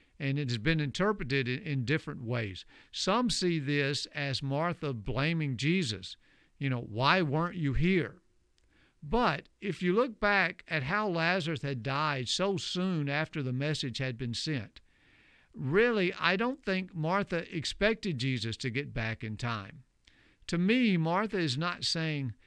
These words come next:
you know, "It's because you weren't here." She's making more of a wishful, wistful statement. "If only you could have been here, things would have worked out differently."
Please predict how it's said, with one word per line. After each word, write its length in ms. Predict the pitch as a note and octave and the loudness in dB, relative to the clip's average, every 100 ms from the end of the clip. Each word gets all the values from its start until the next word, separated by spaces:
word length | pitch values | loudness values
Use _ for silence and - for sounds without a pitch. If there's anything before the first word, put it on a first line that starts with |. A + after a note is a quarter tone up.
| _ - | _ -6
you 100 | D3+ | -2
know, 160 | D3+ D3 | 0 -2
"It's 200 | C3+ - | -4 -4
because 560 | C#3+ - E3+ F#3 D3+ | -4 0 2 4 2
you 140 | D3 C3 | 2 0
weren't 360 | D#3 G3+ F3+ | 0 0 -2
here." 440 | G#2 B2+ F#2+ F#2 F#2+ _ _ _ - | -6 -4 -4 -8 -12 _ _ _ -8
She's 300 | - G3 F3 | -2 2 2
making 460 | F3 G#3+ A3 G3 D#3+ | 2 0 0 0 0
more 340 | E3+ F3+ F3 | 2 2 0
of 160 | E3 C3+ | 0 -2
a 100 | C#3 | -2
wishful, 680 | A#2+ E3+ F#3 - D3 B2+ | 2 2 2 0 -4 -2
wistful 580 | G#2+ C3+ F3+ - - C3+ | 0 2 2 0 -4 -6
statement. 640 | - - D3+ E3 A#2 - - _ _ _ - | -4 -2 -4 -4 -10 -14 -20 _ _ _ -8
"If 180 | D#3 - | -6 -2
only 340 | F#3 A3 A3+ F#3 | 0 2 4 4
you 160 | E3+ - | 0 -2
could 220 | - B3 | 4 4
have 160 | B3 C#3 | 4 0
been 180 | C3 A2+ | -2 0
here, 360 | A#2 G2+ - - _ - | -2 -4 -10 -20 _ -6
things 340 | E3 G3 C#3 | -2 0 0
would 140 | D#3 D3 | 0 -2
have 120 | B2 | 0
worked 280 | D3 C#3+ C#3+ | -2 -2 -4
out 240 | B2 C3 | -4 -4
differently." 580 | A#2+ B2+ C3 - G2+ | -4 -4 -8 -12 -16